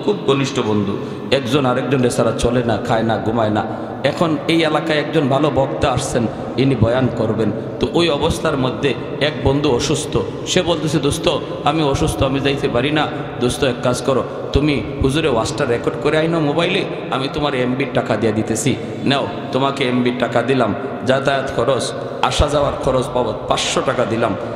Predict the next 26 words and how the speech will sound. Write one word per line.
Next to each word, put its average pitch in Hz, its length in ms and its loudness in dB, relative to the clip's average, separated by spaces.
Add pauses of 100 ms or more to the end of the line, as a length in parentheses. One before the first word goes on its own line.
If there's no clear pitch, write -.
(180)
তুমি 151 260 -2 (1040)
যাতায়াত 147 360 0 (100)
খরচ 151 260 2
দিয়া 151 360 0 (400)
ওয়াজ 127 340 2
রেকর্ড 135 320 0 (140)
কইরাও 147 460 2
তোমার 135 300 2
টাকা 113 240 -2
থাকবে, 104 440 0 (220)
যা 156 120 2
মন 160 200 0
চায় 120 200 0
তুমি 113 160 0
খাইও।" 104 300 -2 (760)
পাঁচশো 180 500 0
টাকা 208 240 2 (100)
পুঁজি 147 320 0
দিয়ে 143 180 2
দোস্ত 135 360 -2
তারে 156 340 0
পাঠাইছে 127 640 0 (300)
মাহফিলে 165 480 2
গিয়ে 156 140 0
ওয়াজ 127 460 0
রেকর্ড 143 300 0